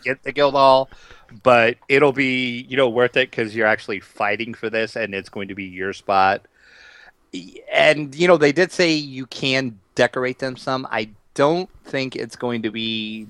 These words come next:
to the aspect of, like, player housing. And I really don't think a lot of people are thinking of it that way.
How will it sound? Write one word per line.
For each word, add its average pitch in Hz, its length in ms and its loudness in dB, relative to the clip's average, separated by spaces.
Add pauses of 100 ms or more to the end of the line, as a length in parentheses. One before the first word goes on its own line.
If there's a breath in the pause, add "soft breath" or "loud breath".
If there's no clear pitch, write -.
to 113 200 -8
the 104 180 0
aspect 101 460 0
of, 98 140 -6
like, 95 200 -4
player 95 300 -4
housing. 98 480 -6 (560 soft breath)
And 101 260 2
I 107 120 0
really 104 280 2
don't 104 180 -2
think 107 140 -4
a 98 80 2
lot 95 220 2
of - 60 -10
people 101 360 -4
are 90 120 -6 (300)
thinking 113 360 -4
of 113 140 2
it 120 100 0
that 127 240 4
way. 131 260 0